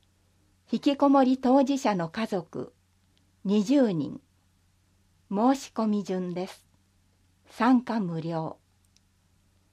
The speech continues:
申し込み、問い合わせ先。直接窓口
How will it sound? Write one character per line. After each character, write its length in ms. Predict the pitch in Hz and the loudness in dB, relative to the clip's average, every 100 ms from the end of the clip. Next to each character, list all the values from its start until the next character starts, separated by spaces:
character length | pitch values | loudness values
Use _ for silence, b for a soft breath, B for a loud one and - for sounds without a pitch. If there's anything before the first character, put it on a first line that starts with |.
| _ _ _ _ | _ _ _ _
申 220 | 226 277 | 4 4
し 160 | 302 - | 2 -8
込 160 | - 247 | -2 0
み、 280 | 214 202 - _ _ _ _ | 0 -4 -10 _ _ _ _
問 260 | - 240 277 | 0 4 6
い 80 | 269 | 6
合 100 | 262 | 4
わ 120 | 247 | 2
せ 160 | 247 214 | 0 -6
先。 480 | - 190 - 175 _ _ _ _ _ _ _ _ _ _ _ _ _ - | -6 -10 -10 -12 _ _ _ _ _ _ _ _ _ _ _ _ _ -6
直 160 | 214 - | -6 -6
接 400 | - 302 302 269 | -2 -2 2 2
窓 340 | 254 254 302 | 2 2 0
口 460 | 214 190 165 156 | -2 -6 -8 -8